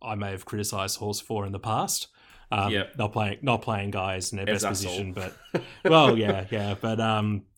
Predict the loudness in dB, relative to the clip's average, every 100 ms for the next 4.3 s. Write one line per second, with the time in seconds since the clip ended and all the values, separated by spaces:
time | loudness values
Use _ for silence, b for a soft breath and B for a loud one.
0 | _ -6 -2 -2 -2 -4 -4 -4 -4 -2
1 | -4 -4 -4 -4 -6 -8 -8 -8 -6 -8
2 | -6 -8 -8 -6 -6 -6 -6 -6 -6 -6
3 | -6 -6 -8 -8 -10 -8 -8 -10 -8 -8
4 | -8 -10 -12